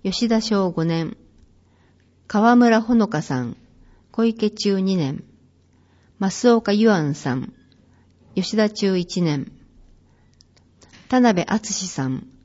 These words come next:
分水中一年、松田真由さん、分水中二年、湯川ココアさん、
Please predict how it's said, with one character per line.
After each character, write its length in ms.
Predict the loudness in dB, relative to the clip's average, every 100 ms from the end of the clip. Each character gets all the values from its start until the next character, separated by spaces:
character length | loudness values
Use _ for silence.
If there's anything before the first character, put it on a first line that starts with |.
| _
分 240 | 0 2 2
水 300 | 0 -4 -2
中 260 | -4 -2
一 240 | -4 -4 -2
年、 300 | 0 -2 -6 -18 _ _ _ _ -6
松 280 | -6 -2 0
田 120 | 4
真 140 | 4
由 100 | 4
さ 240 | 2 -2 -4
ん、 160 | -4 -12 _ _ _ _ -6
分 220 | -2 0
水 300 | 0 -2 -2
中 240 | -4 -2
二 160 | 0 0
年、 320 | 0 -2 -8 -16 _ _ _ _ _ _ _ _ _ _
湯 140 | 2 4
川 300 | 4 2 0
コ 140 | -2
コ 240 | -2 -4
ア 80 | -4
さ 200 | -4 -4
ん、 180 | -4